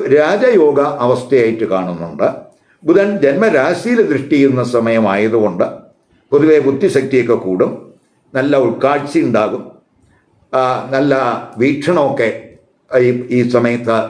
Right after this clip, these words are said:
ഈ കുറുകാർക്കുണ്ടാകും. പാർട്ട്ണർഷിപ്പ് ബിസിനസ്സിലൊക്കെ പ്ലാന്, അതുപോലെ തന്ത്രങ്ങൾ,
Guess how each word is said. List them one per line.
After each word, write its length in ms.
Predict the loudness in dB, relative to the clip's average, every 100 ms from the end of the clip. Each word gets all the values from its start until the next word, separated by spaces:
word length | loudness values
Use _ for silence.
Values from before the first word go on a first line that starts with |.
| -4
ഈ 80 | -4
കുറുകാർക്കുണ്ടാകും. 880 | 0 2 2 2 0 -2 0 -2 -4 -10 -20 _ _ _ -2
പാർട്ട്ണർഷിപ്പ് 640 | -2 -2 -2 -2 -2 0
ബിസിനസ്സിലൊക്കെ 760 | 2 2 0 -2 0 0 2 -2 -2 -8 -20 -20 -8
പ്ലാന്, 360 | -2 -2 -2 -4 -6 -12 -18 -20 -6 -2
അതുപോലെ 340 | 2 2 2
തന്ത്രങ്ങൾ, 600 | 2 0 0 0 0 2